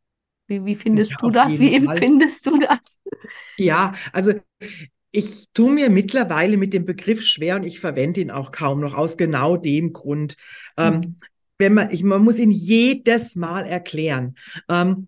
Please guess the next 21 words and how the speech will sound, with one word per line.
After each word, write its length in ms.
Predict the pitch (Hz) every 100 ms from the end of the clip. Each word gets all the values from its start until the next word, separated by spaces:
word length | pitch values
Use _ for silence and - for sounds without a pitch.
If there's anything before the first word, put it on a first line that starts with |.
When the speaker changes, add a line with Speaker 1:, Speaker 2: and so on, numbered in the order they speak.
| -
Speaker 2:
und 180 | 208 214
Speaker 1:
Mhm. 40 |
Speaker 2:
Bedürfnisorientierung, 1300 | 208 220 247 254 247 - 214 214 208 202 208 208 202
das 220 | 185 175 -
ist, 220 | 190 -
glaub 160 | 185 151
ich, 60 |
immer 140 | 185 185
der 100 | 156
erste 300 | 160 190 190
Satz. 260 | 220 220
Also 160 | 165 165
ich 80 | 151
sag 180 | 202 180
irgendwo 320 | 185 170 156
Bedürfnisorientierung, 1080 | 151 226 262 277 220 226 240 226 233 233 202
der 120 | 170
zweite 340 | - 160 196 214
Satz 260 | 196 190
ist 160 | - -
dann, 240 | 170 175